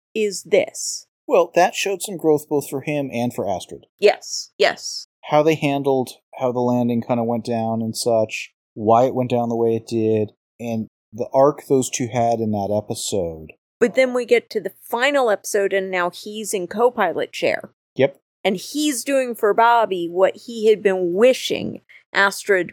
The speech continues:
Speaker 1: would deliver for him.
Speaker 2: Yeah, yeah. It was some good stuff.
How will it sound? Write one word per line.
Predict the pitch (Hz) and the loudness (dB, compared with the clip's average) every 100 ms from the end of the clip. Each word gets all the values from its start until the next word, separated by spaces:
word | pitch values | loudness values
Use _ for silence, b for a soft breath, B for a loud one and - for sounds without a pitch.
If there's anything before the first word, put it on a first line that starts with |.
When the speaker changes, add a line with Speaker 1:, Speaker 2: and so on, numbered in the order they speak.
| - | 0
Speaker 1:
would | 196 180 | 4 4
deliver | 190 180 180 156 156 | 4 2 2 0 -4
for | - 160 | -4 -4
him. | - 226 175 - - 220 _ - | -2 0 0 -2 -12 -20 _ -4
Speaker 2:
Yeah, | 107 87 _ _ - | -2 -2 _ _ -4
yeah. | 101 87 _ _ _ - | -2 -2 _ _ _ -6
It | 147 | -2
was | 185 - | -2 -4
some | 262 | -6
good | 233 - | -6 -4
stuff. | - 202 - | 0 0 0